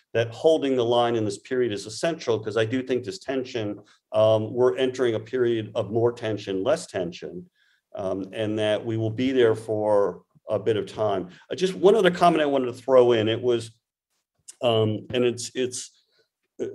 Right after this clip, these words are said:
commenting on what was reported in the media about, uh, wargaming by the U S military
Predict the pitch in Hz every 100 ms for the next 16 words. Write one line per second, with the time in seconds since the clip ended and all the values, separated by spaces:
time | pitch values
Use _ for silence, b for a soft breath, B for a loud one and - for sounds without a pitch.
0 | - - - - - 185 185 180 165 156
1 | 123 127 127 127 120 117 113 165 151 127
2 | 117 120 113 110 101 104 107 - 98 98
3 | 95 127 131 120 117 107 104 101 101 101
4 | - 101 98 95 85 76 71